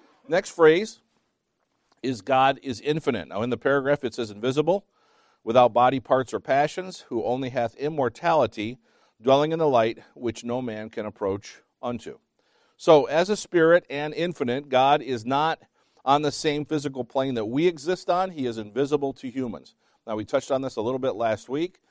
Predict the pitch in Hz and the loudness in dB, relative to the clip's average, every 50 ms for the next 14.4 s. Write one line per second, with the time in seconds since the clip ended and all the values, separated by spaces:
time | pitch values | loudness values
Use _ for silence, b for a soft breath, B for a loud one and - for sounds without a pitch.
0 | _ _ _ _ _ _ 113 - - 139 131 135 - - - 139 131 120 - 123 | _ _ _ _ _ _ -14 -8 -4 -4 -4 -4 -4 -2 -2 -2 -2 -2 -2 -4
1 | 113 110 110 110 - - - - - 82 98 98 92 90 90 85 - _ 113 110 | -2 -2 -4 -6 -12 -18 -20 -16 -12 -10 -8 -8 -6 -6 -8 -8 -10 _ -16 -14
2 | - - 135 117 - 117 113 110 107 101 95 95 95 _ _ 120 135 151 - 107 | -4 -2 -2 -2 -2 -4 -6 -6 -6 -6 -10 -16 -20 _ _ -6 -6 -6 -6 -10
3 | 98 - - - - 95 90 - _ _ _ _ _ _ _ - - 147 135 131 | -16 -18 -20 -16 -14 -14 -14 -16 _ _ _ _ _ _ _ -6 -2 0 0 0
4 | 123 117 127 156 202 226 - _ _ _ _ _ _ _ _ _ - 101 101 98 | 0 -2 -6 -10 -12 -16 -18 _ _ _ _ _ _ _ _ _ -12 -10 -10 -10
5 | 101 98 98 92 92 90 90 92 - - - 92 - - - 139 135 139 139 135 | -10 -8 -6 -6 -6 -6 -8 -10 -14 -18 -20 -20 -20 -10 -6 -6 -4 -4 -6 -10
6 | 110 117 110 107 - - 127 123 120 123 131 143 151 - - 165 175 190 _ _ | -12 -12 -14 -12 -8 -6 -4 -2 0 2 2 2 2 0 -2 -6 -6 -8 _ _
7 | _ _ _ _ _ _ _ _ _ _ 98 98 101 98 95 92 92 95 92 _ | _ _ _ _ _ _ _ _ _ _ -4 -2 0 0 0 -2 -4 -6 -12 _
8 | _ _ _ _ 123 117 120 120 110 - 131 131 123 - - 120 110 107 95 110 | _ _ _ _ -8 -8 -6 -6 -4 -2 -2 -2 -2 -2 -4 -4 -4 -2 -2 0
9 | 113 127 123 127 127 123 120 - _ _ _ _ _ _ _ - 117 113 110 107 | 2 2 2 2 0 -2 -6 -12 _ _ _ _ _ _ _ -10 -8 -8 -8 -6
10 | 104 123 139 127 - - 120 113 104 - - 131 123 120 123 117 - - - - | -4 -2 -2 -2 -4 -8 -10 -10 -10 -6 -4 -2 -2 -2 -2 -6 -10 -16 -20 -20
11 | _ 110 113 110 110 107 - - 110 107 104 101 - - _ 113 117 127 143 175 | _ _ -2 -2 -2 -2 -4 -6 -8 -8 -8 -10 -14 -14 _ -4 -2 0 4 4
12 | 185 180 143 - - - 98 92 85 85 82 82 87 82 - - 120 104 101 95 | 4 2 2 -2 -4 -6 -8 -10 -10 -14 -16 -16 -18 -18 -20 -20 -18 -16 -16 -12
13 | 92 113 113 107 98 101 110 113 120 131 127 117 104 98 95 92 90 87 85 98 | -10 -10 -8 -8 -10 -10 -10 -8 -8 -8 -8 -8 -8 -8 -8 -8 -10 -14 -16 -18
14 | 87 - - 98 92 92 92 | -14 -12 -12 -12 -12 -14 -16